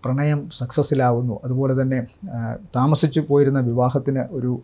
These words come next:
കലാശക്കൊട്ടുണ്ടാകുന്നു. വിവാഹം, വിവാഹം മംഗളകരമായി നടക്കുന്നു. അതുപോലെ, ഏ, ലോട്ടറി അടിക്കാനൊക്കെയുള്ള ഒരു ഭാഗ്യമുണ്ട്.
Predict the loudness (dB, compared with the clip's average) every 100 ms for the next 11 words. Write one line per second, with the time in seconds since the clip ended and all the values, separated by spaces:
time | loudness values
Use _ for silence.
0 | 0 2 2 2 0 -2 -4 -4 -6 -8
1 | -8 -4 -2 -2 -4 -4 -2 -2 -2 -2
2 | 0 0 -2 -2 -4 -4 -6 -6 -8 -10
3 | -16 -20 -20 2 6 10 12 10 8 4
4 | 0 0 -4 -2 2 4 4 4 4 4
5 | 2 0 0 2 2 0 -2 -2 -2 -2
6 | 0 -2 -2